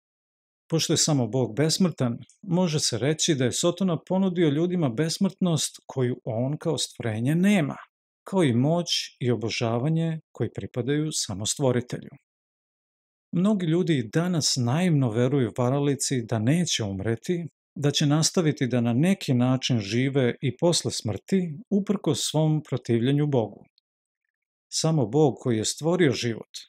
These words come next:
može da obeća vaskrsenje i da zaista vaskrsne umrlog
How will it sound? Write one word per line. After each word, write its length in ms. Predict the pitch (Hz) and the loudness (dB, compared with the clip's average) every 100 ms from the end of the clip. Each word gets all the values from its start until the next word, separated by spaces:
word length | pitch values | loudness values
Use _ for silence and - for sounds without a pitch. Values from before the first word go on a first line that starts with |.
| _ | _
može 340 | 151 185 165 143 | 0 2 2 2
da 100 | 117 | 0
obeća 480 | 101 113 113 - 170 | -2 -2 0 0 0
vaskrsenje 840 | 175 160 175 - 175 175 180 170 - _ _ - | 0 0 -2 0 0 0 0 -2 -8 _ _ 0
i 100 | 185 | 4
da 120 | 185 | 4
zaista 440 | 175 180 - 156 | 4 0 0 0
vaskrsne 720 | 110 120 143 - 175 - 131 | 0 0 0 -2 -2 0 0
umrlog 500 | 117 120 135 135 127 | 2 2 2 0 -2